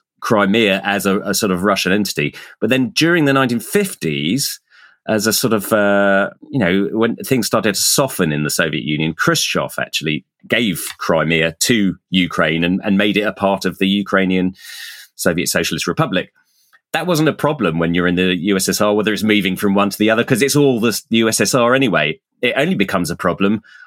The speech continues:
after Ukraine gets independence, because Crimea is a, is a strategically a very important part. So it's got, controls the, the whole of the north of the, the Black Sea. So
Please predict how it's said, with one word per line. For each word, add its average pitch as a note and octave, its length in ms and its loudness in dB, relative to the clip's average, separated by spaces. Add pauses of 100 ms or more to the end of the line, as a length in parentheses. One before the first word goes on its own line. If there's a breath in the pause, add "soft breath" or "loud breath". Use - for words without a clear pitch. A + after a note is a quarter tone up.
(100)
after G#2+ 260 0
Ukraine G2 480 0
gets F#2+ 240 0
independence, F2+ 960 -2 (800 soft breath)
because G2+ 280 0
Crimea A2 640 2
is G2 140 0
a, G2+ 200 0
is G#2 120 0
a A2 120 -2 (160)
strategically G2+ 840 0
a E2+ 80 2
very F2+ 320 2
important F#2 500 0
part. G2+ 240 0
So - 120 -4
it's D#2+ 80 -8
got, - 200 -8
controls D#2+ 480 -2
the, E2+ 340 0
the F2 100 -6
whole F2+ 220 -2
of D#2 60 -2
the E2+ 60 0
north F2 380 -2
of E2 100 -6
the, E2 260 -4
the F#2+ 80 -4
Black F2 320 -2
Sea. F2 380 0 (500 soft breath)
So A#2 320 0